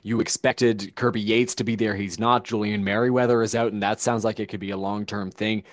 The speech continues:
The amount of guys that have stepped up and, and filled those spots, maybe not as well as the, the, the guys would have done had they been healthy, guys like Romano, Merriweather, Chatwood,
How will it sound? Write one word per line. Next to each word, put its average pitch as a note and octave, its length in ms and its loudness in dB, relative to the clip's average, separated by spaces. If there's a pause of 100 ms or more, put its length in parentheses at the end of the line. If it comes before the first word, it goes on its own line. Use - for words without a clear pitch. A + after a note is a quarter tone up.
(220)
The B2 100 4
amount A#2 240 4
of A#2 100 -2
guys A2+ 360 4
that G#2+ 100 -2
have F#2 80 -10
stepped - 440 -2
up A#2 320 2
and, G#2 280 -4
and G2+ 160 -8
filled C3 400 0
those A2+ 260 0
spots, B2 380 4
maybe F3+ 200 2
not A3 160 2
as F3 140 2
well B2 340 2
as C3 140 2
the, A#2+ 380 2
the, A2+ 180 2
the G#2+ 120 -4
guys A2 420 -2 (260)
would A#2+ 280 -2
have G#2 160 -2
done A#2 220 -2
had G#2 160 -4
they G#2 80 -2
been F#2+ 160 -6
healthy, A2+ 500 2
guys G2+ 260 -4
like F#2+ 160 -8
Romano, G2+ 400 -6
Merriweather, F#2+ 720 -6
Chatwood, G2+ 640 -4